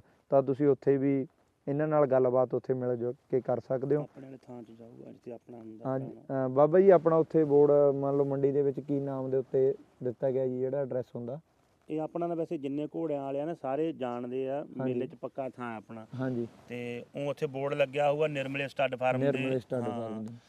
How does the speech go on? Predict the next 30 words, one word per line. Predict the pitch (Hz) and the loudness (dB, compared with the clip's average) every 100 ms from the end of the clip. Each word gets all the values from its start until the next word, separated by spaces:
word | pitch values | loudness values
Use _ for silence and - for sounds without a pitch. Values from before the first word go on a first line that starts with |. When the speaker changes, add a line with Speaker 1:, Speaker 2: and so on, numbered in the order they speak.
| _ 127 | _ -10
Speaker 2:
ਆਪਣਾ | 131 135 | -6 -6
ਨਿਰਮਲੇ | 131 131 139 | -8 -10 -12
ਸਟੱਡ | 123 131 123 | -10 -10 -10
ਫਾਰਮ | 123 123 131 131 135 - | -6 -6 -6 -8 -10 -12
ਦੇ | 135 | -10
ਨਾਂ | 131 123 | -8 -8
ਤੇ | 127 | -10
ਬੋਰਡ | 123 120 | -10 -8
ਲੱਗਿਆ | 120 117 123 | -8 -10 -10
ਹੁੰਦਾ। | 127 135 156 - | -8 -10 -12 -8
Speaker 1:
ਹਾਂਜੀ। | 131 127 113 - _ | -4 -4 -6 -10 _
Speaker 2:
ਤੇ | 131 123 120 | -12 -10 -8
ਉੱਥੇ | 135 127 | -12 -10
ਆਪਣੀ | 147 156 | -10 -8
ਪੁਰਾਣੀ | 143 143 139 147 | -10 -6 -4 -4
ਜਗ੍ਹਾ | 139 143 160 | -4 -6 -6
ਹੈ। | 123 - _ _ 139 | -8 -10 _ _ -6
Speaker 1:
ਹਾਂਜੀ। | 131 113 - | -4 -6 -8
Speaker 2:
ਤੇ | 127 123 123 - | -10 -10 -12 -12
ਉੱਥੇ | 135 139 - 151 151 147 147 - | -12 -12 -8 -6 -4 -6 -10 -10
ਇਹਨਾਂ | 147 151 | -8 -6
ਨੂੰ | 151 | -8
ਫਿਰ | 135 131 | -8 -10
ਅਸੀਂ | 131 135 - 131 | -10 -10 -12 -16
ਕਿਹਾ | 131 120 127 | -12 -10 -8
ਵੀ | 135 | -10
ਇੱਥੇ | - 123 | -10 -12
ਬੰਨਾਂਗੇ | 117 123 139 139 | -10 -10 -8 -10
ਆਪਣਾ | 120 127 123 120 | -12 -14 -14 -14
ਘੋੜਾ। | 135 123 | -14 -14